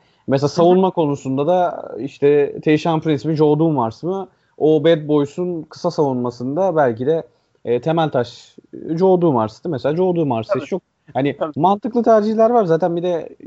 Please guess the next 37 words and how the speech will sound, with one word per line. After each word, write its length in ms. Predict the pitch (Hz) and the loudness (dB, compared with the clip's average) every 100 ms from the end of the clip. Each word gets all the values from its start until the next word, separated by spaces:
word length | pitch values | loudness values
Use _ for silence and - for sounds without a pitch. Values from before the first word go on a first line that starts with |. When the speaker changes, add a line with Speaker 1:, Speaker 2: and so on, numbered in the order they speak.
| 127 | -6
Speaker 1:
genel 340 | 127 170 220 | 0 2 4
olarak 460 | 214 180 175 170 - _ | 4 4 2 0 -8 _
genel 240 | 135 143 175 | -4 -2 0
hatlarıyla 560 | 165 160 156 160 156 | -2 -2 -2 -2 0
iki 320 | 147 - 160 156 | -2 -4 -6 -4
bin 260 | 170 165 - _ _ _ _ | -4 -6 -12 _ _ _ _
iki 240 | 123 - 151 | -12 0 2
bin 200 | 147 151 | 4 2
beş 160 | 143 | 2
arası 460 | 147 127 123 180 175 | 0 -2 -4 -6 -2
ve 140 | 170 - | -2 -2
iki 200 | - 170 | -6 -2
bin 80 | 156 | -2
iki 180 | 143 143 | -2 -2
bin 120 | 143 | 0
yedi 180 | 139 139 | 2 2
arası 260 | 113 107 | 2 -2
diyeyim 180 | 104 104 | -8 -8
hatta. 400 | 101 - 175 202 _ _ _ - | -8 -8 -8 -8 _ _ _ -6
E, 240 | 110 107 | -2 0
Speaker 2:
Tabii. 180 | 107 147 | 0 -2
Speaker 1:
iki 200 | - - | -8 -6
bin 100 | 160 | -2
üç 180 | 165 - | -2 -2
iki 140 | - | 0
bin 80 | 147 | 4
yedi 200 | 151 151 | 4 6
arası 400 | 143 117 117 214 | 4 4 2 0
ve, 80 | 170 | 2
e, 760 | 190 - 139 131 135 135 127 | 2 -2 0 2 4 4 2
Speaker 2:
Ve 220 | 123 120 123 | 2 0 0
Speaker 1:
seksen 440 | - 151 170 170 | -2 0 2 4
beş 100 | 185 | 4
doksan 160 | - 165 | 4 2
Speaker 2:
seksen 200 | - 170 | 2 -2
sekiz 140 | 151 | 0
Speaker 1:
arası. 280 | 131 - | -4 -8